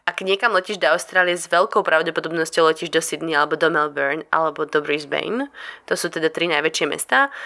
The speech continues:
a tam sme leteli presne aj my. Čiže v podstate ten prvý šok bol z toho, že halo, kde je tá červená púšť, prečo tu vidím samé zelené lúky a proste, um,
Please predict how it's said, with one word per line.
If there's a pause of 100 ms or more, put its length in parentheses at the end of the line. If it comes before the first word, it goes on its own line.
(180)
a
tam
sme
leteli
presne
aj
my.
Čiže (440)
v
podstate
ten
prvý
šok
bol
z
toho,
že
halo, (240)
kde
je
tá
červená
púšť,
prečo
tu
vidím
samé
zelené
lúky (380)
a
proste, (300)
um,